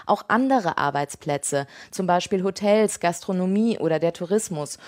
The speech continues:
Und da muss den Regionen mehr Raum gegeben werden und man kann davon ausgehen, dass Bachelot genau das unterstützen wird, denn sie ist eher untypisch für Frankreich, eben nicht dafür, dass der starke Staat alles regelt,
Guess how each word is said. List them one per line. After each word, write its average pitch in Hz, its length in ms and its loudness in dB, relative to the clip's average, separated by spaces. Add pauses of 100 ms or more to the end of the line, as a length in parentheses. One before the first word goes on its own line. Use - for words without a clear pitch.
(140)
Und - 220 -4
da 190 180 2
muss 247 260 -2
den 214 160 0
Regionen 190 540 0
mehr 165 220 -2
Raum 170 200 0
gegeben 208 440 -2
werden 196 300 0
und 180 180 -6
man 175 160 -4
kann 220 320 -2
davon 208 280 -2
ausgehen, 190 400 -2
dass 175 200 0
Bachelot 180 420 -2
genau 170 300 0 (140)
das 165 280 0
unterstützen 196 800 -4
wird, 214 240 -2 (240)
denn 190 160 2
sie 214 180 0
ist - 400 -2 (240)
eher 240 400 4
untypisch 220 600 -4
für 202 140 0
Frankreich, 208 540 -4
eben 208 280 0
nicht 226 300 0
dafür, 170 340 -2
dass 180 160 0
der 170 140 -2
starke 185 360 0
Staat 160 340 -2 (140)
alles 214 440 2
regelt, 220 340 2